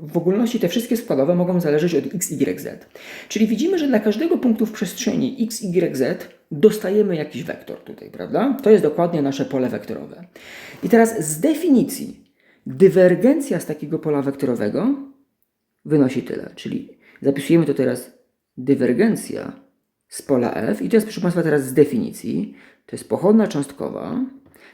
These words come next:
składowej xowej z tego pola, to jest pochodna po x, dodać pochodna cząstkowa ze składowej y po y, dodać pochodna cząstkowa ze składowej zetowej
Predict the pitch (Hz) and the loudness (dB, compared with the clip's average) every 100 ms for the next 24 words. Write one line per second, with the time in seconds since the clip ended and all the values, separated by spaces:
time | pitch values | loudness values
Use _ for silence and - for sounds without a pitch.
0 | _ - - 135 165 147 131 135 - 120 | _ -4 2 4 6 4 2 -2 -4 -4
1 | - - - - - - - 349 _ _ | -4 -4 -4 -4 -6 -8 -8 -12 _ _
2 | _ - - 151 190 156 127 - - - | _ -10 -6 -2 0 0 0 -4 -8 -6
3 | 85 170 262 - - 139 147 80 117 180 | -4 -4 -4 -8 -16 -6 -4 -2 -2 -4
4 | 254 - _ - _ _ _ 135 131 190 | -4 -10 _ -20 _ _ _ -6 0 2
5 | 175 156 139 - 156 131 123 127 - 123 | 2 0 -4 -2 -2 0 0 -4 -4 -2
6 | 127 113 - 110 - - 120 - - - | 0 0 -2 -4 -4 -4 -6 -6 -8 -12
7 | - - - 160 185 190 180 156 139 - | -14 -10 -4 0 0 0 2 4 2 -2
8 | - _ _ _ _ _ _ - 131 175 | -18 _ _ _ _ _ _ -8 0 2
9 | 151 135 127 127 - 69 95 190 254 143 | 2 2 0 -2 -8 -4 -4 -2 -4 0
10 | 139 139 143 135 151 123 117 - 147 139 | 0 0 -2 0 2 2 0 0 0 2
11 | 139 139 - | 2 0 -6